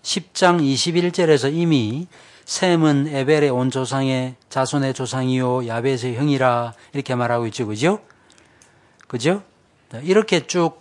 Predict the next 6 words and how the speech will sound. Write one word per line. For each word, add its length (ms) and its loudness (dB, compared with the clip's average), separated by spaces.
셈의, 600 0
에, 220 -6
족보가 420 0
나타났습니다. 960 -2
나타났음에도 1200 2
불구하고 1040 4